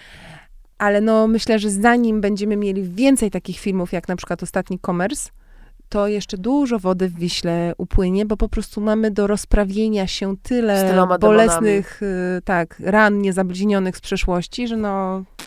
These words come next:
Speaker 2: No... a nie jest
Speaker 1: jeszcze,
Speaker 2: filmem
Speaker 1: jeszcze.
Speaker 2: środka wszystkie nasze strachy?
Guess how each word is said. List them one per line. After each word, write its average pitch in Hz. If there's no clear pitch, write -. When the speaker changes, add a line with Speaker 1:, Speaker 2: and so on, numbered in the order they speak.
Speaker 2:
No... 208
a 196
nie 220
jest 226
Speaker 1:
jeszcze, -
Speaker 2:
filmem 185
Speaker 1:
jeszcze. 170
Speaker 2:
środka 208
wszystkie -
nasze 196
strachy? 196